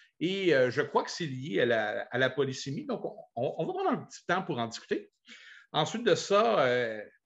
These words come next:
présentation de Catherine, Martin et Christine. Et on va terminer, si on a le temps, j'exposerai quelques idées au niveau de l'andra-, l'andragogie versus la motivation.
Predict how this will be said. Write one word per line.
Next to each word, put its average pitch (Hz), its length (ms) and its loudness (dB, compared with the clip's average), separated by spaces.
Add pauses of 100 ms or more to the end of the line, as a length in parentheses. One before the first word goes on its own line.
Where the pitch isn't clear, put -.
(420)
présentation 180 580 2
de 143 120 4
Catherine, 180 420 0
Martin 175 360 -4 (120)
et 156 80 -6
Christine. 185 460 -4
Et 339 80 -4
on 233 100 2
va 202 140 4
terminer, 202 800 0 (200)
si - 220 -2
on 220 200 4
a 185 220 6
le 147 280 2
temps, 190 380 0
j'exposerai 143 600 -2
quelques 135 420 0
idées 135 160 -2
au 196 180 -4
niveau 160 300 2
de 120 320 2 (320)
l'andra-, 143 500 0
l'andragogie 165 720 2
versus 185 360 -4
la 175 80 0
motivation. 139 800 0